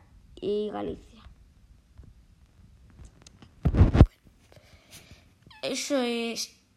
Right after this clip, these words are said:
todo. Y mañana,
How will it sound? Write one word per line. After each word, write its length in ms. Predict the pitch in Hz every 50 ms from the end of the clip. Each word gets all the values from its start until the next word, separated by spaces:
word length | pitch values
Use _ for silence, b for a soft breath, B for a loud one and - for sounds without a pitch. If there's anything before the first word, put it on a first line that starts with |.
| _ _ _ _
todo. 480 | - 269 277 285 247 247 254 - - - - - - _ _ _ _ _ - _ _ _ _ _ _ _ _ _ _ _ _ _ _ - - _ _ _ _ _ _ _ _ _ _ _ _ _ _ _ _ _ _ _ _ - - _ _ _ _ _ _ _ _ _ _ - - - - - b b b b b b b b b b _ _
Y 160 | - 311 320
mañana, 720 | 330 330 330 330 311 311 311 302 294 294 302 311 302 294